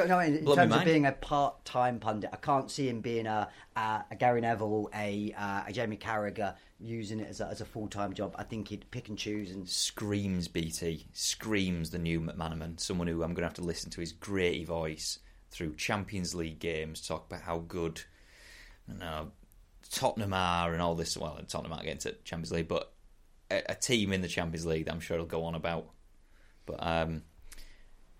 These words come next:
Speaker 2: you did mention to do with, uh, January transfers, and you mentioned, obviously, when we were talking about Graham Potter, the eleven million pound that he's just been given to sign someone on loan.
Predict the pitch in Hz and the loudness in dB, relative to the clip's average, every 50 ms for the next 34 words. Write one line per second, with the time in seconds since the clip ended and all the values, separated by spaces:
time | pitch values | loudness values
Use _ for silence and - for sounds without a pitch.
0 | - - _ - _ - _ _ _ _ - 110 101 143 147 143 143 139 135 131 | -20 -20 _ -20 _ -20 _ _ _ _ -4 0 4 4 4 4 4 4 4 4
1 | 135 135 123 - - 107 85 85 87 85 - - - 110 104 - 107 101 98 95 | 4 2 -2 0 2 2 4 4 2 -2 -2 -6 -10 -10 -4 0 2 4 4 4
2 | 92 92 95 92 90 90 87 85 - - - - - - - - - - 62 62 | 4 4 4 4 4 2 0 -2 -6 -10 -14 -16 -20 -20 -20 -20 -12 -6 -4 -2
3 | 64 64 65 80 - - 104 95 90 82 80 - 90 87 82 - - 87 82 82 | -2 -2 -2 -2 0 2 2 2 2 0 -2 -2 -2 -2 -2 -2 0 0 2 2
4 | 85 82 - - - - - - - 90 92 87 87 85 87 85 - 95 87 90 | 2 0 -2 -4 -10 -18 -12 -6 -4 -2 0 0 2 0 0 -2 -2 -2 -2 0
5 | 90 82 85 - - - 90 85 82 - - - - _ _ - 95 87 85 82 | 0 -2 -4 -4 -2 0 2 2 0 0 -6 -14 -20 _ _ -8 -4 -4 -2 -4
6 | 82 - 87 82 82 - - 82 87 85 82 85 80 - - - _ - _ _ | -2 0 0 0 0 0 -6 -4 -2 0 0 0 0 -2 -6 -14 _ -20 _ _
7 | _ - - 92 85 82 82 - - 90 85 - 80 82 82 - - - - - | _ -6 -2 -2 -2 -2 -2 -2 0 0 2 2 2 2 0 -2 -6 -16 -20 -20
8 | - - - - - - - - - - - - - - - - - - - 87 | -20 -20 -20 -20 -20 -20 -20 -20 -20 -20 -20 -20 -20 -20 -20 -20 -10 -4 -2 0
9 | 82 82 82 80 78 - - - _ - - - 90 98 104 107 107 107 104 101 | 0 0 0 -4 -6 -8 -12 -18 _ -12 -6 -2 2 4 4 4 4 4 2 4
10 | 98 101 98 98 98 95 95 92 92 - - 92 87 87 90 87 85 82 - 87 | 4 4 4 4 4 2 2 0 -2 -2 -2 0 0 0 0 -2 -4 -4 -4 -6
11 | 85 - 85 - - 90 85 82 87 85 - 90 85 85 85 80 - - - - | -6 -6 -8 -6 -4 -4 -4 -2 -2 -4 -2 -2 -2 -2 -4 -6 -6 -8 -6 -4
12 | 87 87 85 85 80 - - - - - - - - - - 92 87 85 85 87 | -2 -2 0 -2 -2 -6 -10 -18 -20 -20 -20 -20 -16 -10 -6 -4 -4 -2 -2 -2
13 | 85 82 87 90 95 95 95 95 92 92 | -2 0 0 4 6 6 6 6 6 2